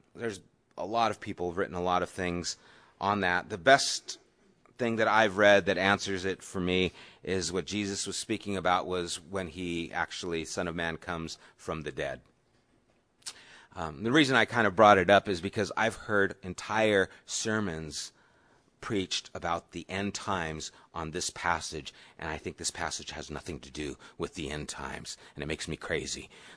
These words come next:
that someone would take that verse and make it about the end times and s-, miss really the whole. That's why I wanted to talk about the whole sermon, because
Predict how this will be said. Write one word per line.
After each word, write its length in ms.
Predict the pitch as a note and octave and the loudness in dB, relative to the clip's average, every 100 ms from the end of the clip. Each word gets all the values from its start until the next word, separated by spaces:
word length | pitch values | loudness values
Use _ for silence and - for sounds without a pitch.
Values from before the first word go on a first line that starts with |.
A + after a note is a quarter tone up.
| - | -4
that 100 | E2+ | -2
someone 300 | G#2+ F2+ F2 | 0 0 0
would 120 | F2 | 0
take 280 | - G#2+ F#2+ | 2 0 6
that 260 | G#2+ G2+ | 6 6
verse 420 | G2 G2+ F2 D2+ - - - | 4 4 6 4 -2 -8 -6
and 160 | G2 | -2
make 220 | G2 G2 G#2 | 2 2 0
it 100 | F#2+ | 4
about 280 | F#2 F2 | 6 6
the 140 | G2+ - | 2 -4
end 240 | F#2 F#2+ | -2 -2
times 600 | - G#2 F2 D2+ D2+ - - | 0 0 2 0 -2 -4 -4
and 140 | F#2 | -8
s-, 260 | D#2 - - - - - | -8 -10 -12 -18 -20 -16
miss 600 | F2 G#2 F2+ - - - _ - - _ _ _ _ F#2+ F2 E2+ | -6 -2 0 0 0 -2 _ -20 -20 _ _ _ _ -20 -18 -2
really 400 | F#2 F2 D#2 C2+ - - - _ - | 2 2 0 -4 -12 -18 -20 _ -20
the 460 | F2 D2+ E2+ E2+ E2 | -18 -4 2 4 2
whole. 400 | - G2+ F2+ E2+ | 2 4 4 4
That's 200 | A#2 - | 2 6
why 120 | C3+ | 8
I 60 | C3 | 10
wanted 320 | B2+ B2 G#2 | 10 8 6
to 80 | G2+ | 0
talk 340 | - A#2 G#2 | 2 2 2
about 260 | F#2 E2 - | 2 2 0
the 60 | |
whole 400 | D2 A2 G2+ E2+ - - _ _ _ _ _ _ - | -4 0 2 0 -4 -20 _ _ _ _ _ _ -16
sermon, 540 | - B2 A2 D#2 A1 - _ _ _ _ - - _ - | -4 2 4 2 -6 -16 _ _ _ _ -20 -20 _ -10
because 640 | G#2 - G2+ F2+ E2+ - | -8 -2 2 2 0 -6